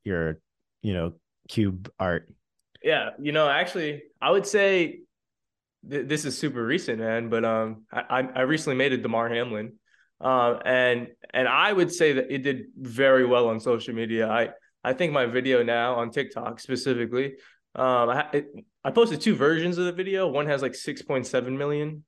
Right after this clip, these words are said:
Speaker 2: The other one has, like,
Speaker 1: Wow.
Speaker 2: five. Yeah,
Speaker 1: That's
Speaker 2: man.
Speaker 1: amazing.
Speaker 2: Yeah, it's first time. I've, I've never even hit a million before, and that absolutely skyrockets, like, six point seven. And then I posted a, another version, and that one has, like, five point seven million.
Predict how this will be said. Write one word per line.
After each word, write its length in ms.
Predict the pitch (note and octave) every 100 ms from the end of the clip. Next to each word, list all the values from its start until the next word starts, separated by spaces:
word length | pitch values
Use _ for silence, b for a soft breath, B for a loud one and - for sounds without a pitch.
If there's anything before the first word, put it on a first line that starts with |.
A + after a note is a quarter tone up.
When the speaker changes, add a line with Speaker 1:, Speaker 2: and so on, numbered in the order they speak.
| -
Speaker 2:
The 140 | B2
other 100 | C3
one 100 | C3
has, 120 | C3+
like, 80 | D#3
Speaker 1:
Wow. 220 | D3+ G#2
Speaker 2:
five. 260 | B2 - - _ _
Yeah, 240 | B2+ B2+ A#2
Speaker 1:
That's 40 |
Speaker 2:
man. 160 | A2 A2+
Speaker 1:
amazing. 680 | E3 G3 E3+ B2+ F#2+ D#2 D2 _ _ C3
Speaker 2:
Yeah, 260 | B2+ A#2+
it's 320 | A2+ C3 B2 -
first 240 | - G3 F#3+
time. 300 | D3 A2+ A2+
I've, 200 | B2+ C3
I've 200 | D#3 D#3+
never 220 | F#3+ F3+
even 220 | E3+ D3
hit 140 | D3
a 60 | C3+
million 340 | B2 C3 C#3
before, 320 | C3+ C3+ D#3 D3
and 160 | A#2+ - b b _ A#2
that 340 | B2+ - - -
absolutely 420 | C#3 C3+ D3 C#3
skyrockets, 720 | C3 C3+ B2+ C3 C3+ C3+ C3
like, 160 | B2 A#2+
six 220 | D3 -
point 220 | C#3+ C3
seven. 360 | C3 C3 C#3 C#3
And 120 | B2+
then 80 | C3
I 100 | B2
posted 360 | D#3+ D#3 D3
a, 220 | A#2+ -
another 400 | C3 C3 C#3+ D3+
version, 500 | D3 E3+ F3 F#3+ F#3+ - _ -
and 100 | B2+
that 80 | B2
one 120 | C3
has, 120 | B2+
like, 120 | A#2
five 400 | - A2+ A#2+ C3
point 180 | D3 C#3+
seven 280 | D3+ C#3+ C#3+
million. 460 | D3 D3 D3+ D#3